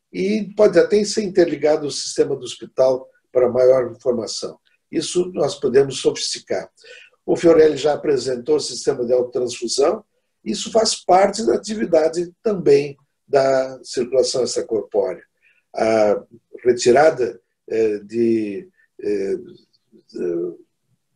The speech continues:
de catabólitos, et cetera, líquido, et cetera, ao final da perfusão, é, o, é parte ativa da, tu, da atuação do perfusionista.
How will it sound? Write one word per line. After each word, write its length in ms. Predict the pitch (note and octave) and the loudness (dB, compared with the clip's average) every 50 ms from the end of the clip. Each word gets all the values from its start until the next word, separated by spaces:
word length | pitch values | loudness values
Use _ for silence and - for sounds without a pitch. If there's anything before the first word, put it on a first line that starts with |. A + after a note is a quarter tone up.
| _ _ _ _ | _ _ _ _
de 420 | - G#2+ G2+ - _ _ _ - - | -16 -16 -16 -16 _ _ _ -16 -4
catabólitos, 760 | - C3+ A#2+ - - G#2+ G2+ B2+ D3+ D#3 D3+ C3 - - - | 0 0 0 2 0 0 4 4 4 4 4 2 -2 -10 -10
et 140 | A2 G#2 - | -10 -10 -6
cetera, 560 | - - - D3+ E3 D#3+ E3 - C#3 G#2+ F#2+ | -6 0 2 2 2 2 -2 -4 -4 -4 -4
líquido, 480 | G2 A2+ C#3 E3+ F3+ F3 - - A2 G#2+ | -6 -6 -2 -2 -2 -2 -2 -12 -10 -10
et 100 | G#2 - | -8 -6
cetera, 320 | - - D#3 F3 E3+ - _ - - - - - - _ _ - | 0 2 2 2 2 -4 _ -20 -20 -20 -20 -20 -20 _ _ -6
ao 140 | C3+ C3 | -6 -4
final 600 | - - - C3 C#3 C#3+ D3+ D#3 C#3+ - - - - - _ - | -4 -4 -4 0 4 4 4 4 4 0 -4 -12 -20 -18 _ -4
da 100 | B2+ B2 | -4 -2
perfusão, 720 | - C3 A#2 - - B2+ G#2+ - - C3+ D3 D#3 F3 E3+ - _ _ _ _ _ _ _ | 0 -2 -2 -2 -4 -8 -6 0 2 4 4 4 0 -2 -10 _ _ _ _ _ _ _
é, 380 | - - C#3 C3+ C3 B2+ B2+ A#2 | -6 -4 -2 2 2 2 2 2
o, 420 | A#2 B2 B2 A2+ G#2+ G#2 A2 A2 | 2 2 0 -2 -2 -2 0 -2
é 40 | A2+ | -2
parte 560 | - - - E3+ D#3+ E3 E3+ E3+ - - F3 | -2 -2 0 2 4 4 4 2 -2 0 0
ativa 640 | D#3+ C3 - - - - E3 E3 E3 E3 E3+ F#3 F#3 F3+ | 0 0 -2 -8 -10 -4 0 0 0 2 2 -2 -2 0
da, 160 | E3+ D#3 C#3 | 0 -2 -2
tu, 240 | - - D3 C3 A#2+ | -2 -6 -8 -8 -4
da 120 | A#2+ C3+ | 0 0
atuação 560 | A#2+ B2 - B2+ A2+ A2+ - - C#3+ C#3 C3+ C3+ | 0 2 2 0 0 0 -2 -4 -4 -4 -4 -4
do 180 | A#2+ C3+ C3 | -4 -4 -4
perfusionista. 920 | - B2+ A2+ - - A#2+ G#2+ A2 G#2 G#2+ A#2+ A#2+ A2 - - - - - | -2 -2 -4 -2 -4 -8 -4 -4 -4 -2 0 0 0 0 -2 -8 -12 -20